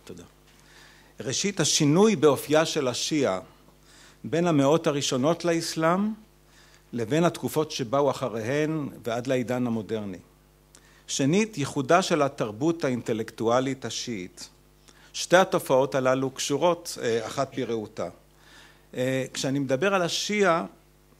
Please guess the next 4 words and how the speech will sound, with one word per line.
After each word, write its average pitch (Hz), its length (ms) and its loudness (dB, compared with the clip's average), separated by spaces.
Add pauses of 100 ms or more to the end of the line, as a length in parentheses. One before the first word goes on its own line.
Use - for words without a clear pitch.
כוונתי 139 560 2
לשיעה 147 360 2
האימאמית, 131 920 -2 (680)
ז-, - 200 -8